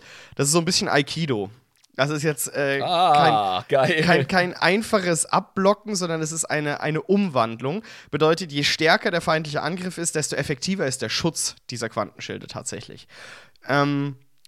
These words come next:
Speaker 1: die können aber auch, äh, durch massivstes Einwirken schon überladen werden, weil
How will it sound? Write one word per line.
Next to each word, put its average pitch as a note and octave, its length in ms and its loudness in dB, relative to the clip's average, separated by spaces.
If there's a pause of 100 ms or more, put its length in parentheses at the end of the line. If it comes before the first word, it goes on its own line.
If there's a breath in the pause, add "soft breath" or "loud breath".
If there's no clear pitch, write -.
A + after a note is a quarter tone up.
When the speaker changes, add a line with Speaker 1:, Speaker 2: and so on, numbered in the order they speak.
(800 loud breath)
Speaker 1:
die D#3+ 80 -4
können A3+ 380 2
aber F#3 260 4
auch, E3+ 280 2 (140)
äh, D3+ 280 2
durch D3+ 320 -2
massivstes F3 1200 0
Einwirken D#3+ 840 0
schon F3 360 2
überladen D3+ 540 2
werden, F3 340 0
weil C3 300 2